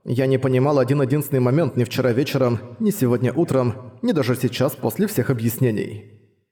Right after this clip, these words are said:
«А не могли бы вы мне объяснить, почему меня одного вызвали сюда, в Келберг, тогда как Клюэль и Ади запрос передаёт директор?» «И моё общежитие, и женское, где живёт Клюэль, находятся на территории Академии.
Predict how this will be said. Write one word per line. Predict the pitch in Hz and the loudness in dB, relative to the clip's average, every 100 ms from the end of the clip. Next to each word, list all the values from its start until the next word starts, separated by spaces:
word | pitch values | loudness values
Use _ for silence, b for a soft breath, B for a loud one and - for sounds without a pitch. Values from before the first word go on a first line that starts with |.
| _ _ | _ _
«А | 131 123 120 107 b b b b | 2 4 4 0 b b b b
не | - 143 | -2 0
могли | 151 139 190 | 2 2 0
бы | 160 139 | 0 0
вы | 139 | 2
мне | 139 | 2
объяснить, | 123 117 123 185 156 - _ _ _ _ | 2 0 0 -2 -2 -8 _ _ _ _
почему | 127 - 180 185 | -4 0 2 2
меня | 139 160 | 2 2
одного | 127 120 147 160 | 2 0 2 2
вызвали | 135 120 120 110 | 2 2 0 0
сюда, | 120 113 | 0 -2
в | - | 0
Келберг, | 170 139 127 - - _ _ _ _ | 0 2 0 -2 -14 _ _ _ _
тогда | 165 151 151 | -4 -2 -2
как | 123 | -2
Клюэль | - 143 135 | 0 2 4
и | 113 | 2
Ади | 151 139 | 2 2
запрос | 120 - 120 - | 0 0 -2 0
передаёт | 220 170 120 110 | -2 2 2 2
директор?» | 143 117 - 104 - - _ _ _ _ _ _ _ | 0 0 -2 -4 -6 -14 _ _ _ _ _ _ _
«И | 127 123 | 0 2
моё | 120 123 156 | 4 4 4
общежитие, | 143 139 117 143 139 120 | 2 0 0 0 2 2
и | 110 | 2
женское, | 117 156 165 135 | 2 0 0 -2
где | 113 123 | 0 0
живёт | 110 117 120 | 0 -2 -2
Клюэль, | 117 113 139 117 - - | 0 4 4 2 -4 -4
находятся | 127 - 147 156 139 | -2 0 0 0 0
на | |
территории | 123 120 143 151 | 0 0 0 2
Академии. | 127 123 117 156 104 - | 2 2 2 0 0 -6